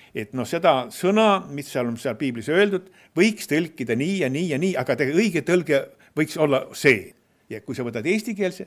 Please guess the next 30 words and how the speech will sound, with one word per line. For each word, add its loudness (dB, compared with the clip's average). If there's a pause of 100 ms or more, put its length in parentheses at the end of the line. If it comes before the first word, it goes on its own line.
(140)
siis -16
eesti -6
keeles -8
ongi -4
täpselt -10
nii -8
tõlgitud. -6 (380)
Mida -2
paljudes 2
keeltes -4
siis -10 (640)
teoloogid 6
pika 0
keerutamisega -2
räägivad, 2
kuidas -2
võiks -6
olla. 0 (1000)
Ja 0 (240)
eesti 2
keel 4
ka 6 (280)
teeb 2
vahet 0 (680)
nende -2
kahe 2
Aamose 2
vahel. -2 (1200)
Öeldakse, -2
et -20